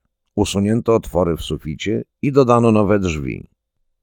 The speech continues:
Po wyzwoleniu obozu ściany przedzielające zostały usunięte i zrobiono dziury w suficie.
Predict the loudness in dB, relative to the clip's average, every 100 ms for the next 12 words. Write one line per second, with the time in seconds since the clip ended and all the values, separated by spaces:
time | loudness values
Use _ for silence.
0 | _ _ _ 2 2 2 0 2 4 6
1 | 4 2 0 0 2 2 2 0 -2 -2
2 | 0 2 2 2 -2 -2 0 4 4 4
3 | 2 -2 -4 -2 2 2 2 -2 0 0
4 | 0 -2 -8 -8 -8 -10 -16 _ _ -4
5 | 0 2 4 4 4 2 0 0 -4 -8
6 | -10 -12 -14 -18